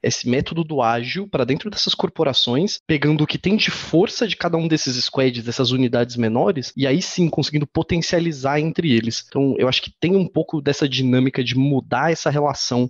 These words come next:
do que, que era um, antes um, um limitador, passar a ser muito mais uma, uma potência habilitadora.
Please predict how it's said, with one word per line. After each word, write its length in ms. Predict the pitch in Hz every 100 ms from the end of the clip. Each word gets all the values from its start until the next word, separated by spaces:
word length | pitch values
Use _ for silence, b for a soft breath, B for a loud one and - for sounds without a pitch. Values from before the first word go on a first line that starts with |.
| -
do 80 |
que, 140 | 127 -
que 160 | - 147
era 140 | 139
um, 80 | 139
antes 300 | 139 143 135
um, 260 | 131 123 -
um 100 | 127
limitador, 720 | 127 131 143 127 120 123 165 - B B
passar 260 | 123 -
a 20 | -
ser 160 | -
muito 280 | 131 139 -
mais 280 | 135 135 135
uma, 360 | 143 139 131
uma 320 | 113 127 123 110
potência 460 | - 120 131 -
habilitadora. 220 | 131 131